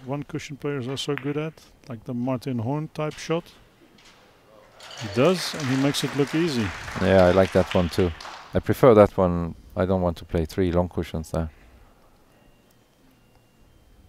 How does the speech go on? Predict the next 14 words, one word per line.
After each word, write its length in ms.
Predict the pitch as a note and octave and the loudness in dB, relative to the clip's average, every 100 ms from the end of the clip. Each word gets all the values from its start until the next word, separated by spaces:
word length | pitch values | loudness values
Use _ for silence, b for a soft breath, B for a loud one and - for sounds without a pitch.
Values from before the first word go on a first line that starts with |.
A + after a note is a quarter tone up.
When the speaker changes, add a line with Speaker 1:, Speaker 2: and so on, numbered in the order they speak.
| _ _ _ _ _ _ _ _ _ - _ _ - b b b | _ _ _ _ _ _ _ _ _ -20 _ _ -20 b b b
Speaker 2:
So 160 | - A2+ | 0 2
now 160 | C3 | 4
we 100 | A#2+ | 4
can, 220 | - A2+ - _ _ _ - | 2 -2 -4 _ _ _ -12
we 80 | - | -8
can 180 | A2+ | -4
have 180 | G2+ G#2+ | 2 4
a 20 | |
look 240 | F#2 G2 - | 4 4 2
at 140 | E2+ | 0
his 360 | - F2+ - - - _ _ _ | 0 -4 -4 -16 -20 _ _ _
cushion 300 | - - F#2+ | -4 -2 -2
first 360 | - G2+ F2 - | 2 2 2 -2
play. 260 | E2 D#2+ | -2 -2